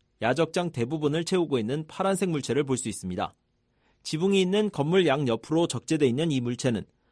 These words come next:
파란색 방수포가 씌워진 화물. 적재된 화물은 길이만 각각 가로 백 미터와 삼십 미터일 정도로 적지 않은 양입니다.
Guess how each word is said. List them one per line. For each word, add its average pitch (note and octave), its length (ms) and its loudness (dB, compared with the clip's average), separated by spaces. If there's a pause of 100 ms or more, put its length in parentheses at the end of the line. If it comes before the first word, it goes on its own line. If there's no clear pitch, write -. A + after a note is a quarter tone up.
(100)
파란색 G3 480 2
방수포가 E3 640 -2
씌워진 D#3+ 400 -2
화물. C3+ 320 -4 (720)
적재된 F#3+ 500 2
화물은 F#3 460 0
길이만 E3+ 520 0
각각 E3+ 440 -4
가로 D3 320 0
백 A#2+ 120 -6
미터와 D#3+ 520 -2
삼십 G#3 320 -6
미터일 E3 340 -2
정도로 B2+ 520 -4
적지 A2+ 360 -4
않은 B2+ 180 -2
양입니다. F#2 460 -4